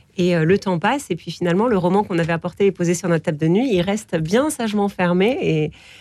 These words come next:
et, et il ne sera pas ouvert. Donc, euh, pour les enfants, c'est la même chose, c'est compliqué. Mais ce n'est pas impossible,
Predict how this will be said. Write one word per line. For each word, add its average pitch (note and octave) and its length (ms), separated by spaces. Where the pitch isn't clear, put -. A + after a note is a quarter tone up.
et, D#3+ 300
et F#3+ 80
il F3 80
ne F#3+ 80
sera G3 160
pas F#3+ 100
ouvert. B3+ 220
Donc, G#3 240
euh, F3+ 160
pour G#3 180
les A3 160
enfants, A3 180
c'est C#4+ 140
la G3 80
même F#3 160
chose, F3+ 180
c'est - 140
compliqué. G#3 440
Mais F#3+ 100
ce F#3 160
n'est G#3+ 80
pas C#4+ 120
impossible, C#4 680